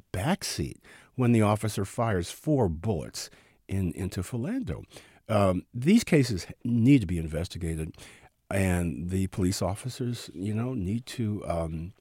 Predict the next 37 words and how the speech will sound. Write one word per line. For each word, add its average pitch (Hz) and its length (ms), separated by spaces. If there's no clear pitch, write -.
probably 110 240
stand 95 280
trial 71 340
and, 87 360
um, 87 400
and, 87 200
and 104 140
face 117 180
the 123 60
consequences 107 680
of 90 120
their 101 140
action. 135 440
They're 190 120
human 185 360
too. - 260
They 135 120
make 170 240
mistakes. - 560
Uh, 131 180
and 147 160
some 175 480
make 110 360
mistakes 98 500
that, 85 200
that 92 260
lead 90 240
to - 80
the 82 100
death 80 280
of, 71 200
of 82 160
others. 80 300
This 131 160
is 139 80
very 95 220
bad. 71 420